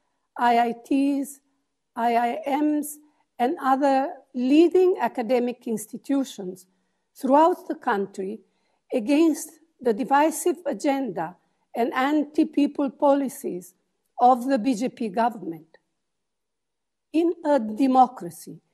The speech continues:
people have a right to raise their voice against wrong decisions and policies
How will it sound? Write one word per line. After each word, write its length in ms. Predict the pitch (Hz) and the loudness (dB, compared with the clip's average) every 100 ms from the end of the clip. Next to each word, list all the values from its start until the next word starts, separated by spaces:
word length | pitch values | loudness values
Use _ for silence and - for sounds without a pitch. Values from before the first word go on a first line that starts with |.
| _ _ _ _ _ | _ _ _ _ _
people 640 | - 302 311 226 196 175 214 _ | 6 6 6 0 -2 -4 -10 _
have 280 | - 285 285 | -2 0 2
a 220 | 254 208 | 0 0
right 580 | 196 208 285 285 214 - _ _ - | 0 4 6 4 0 -8 _ _ -10
to 200 | 240 220 | -6 -2
raise 520 | 247 277 277 208 214 | 2 2 0 -2 -4
their 240 | 247 233 | 2 2
voice 600 | 196 185 240 247 240 - _ _ _ _ _ | 0 0 2 2 -2 -8 _ _ _ _ _
against 500 | 240 202 247 247 247 233 | -4 0 0 0 -4 0
wrong 380 | 240 247 294 | 4 4 4
decisions 760 | 247 320 - 226 175 180 196 196 | 0 -4 -4 -6 -4 -4 -4 -4
and 260 | 214 220 - | -4 -2 2
policies 720 | 269 269 233 - 175 202 - | 4 2 -2 -8 -10 -12 -18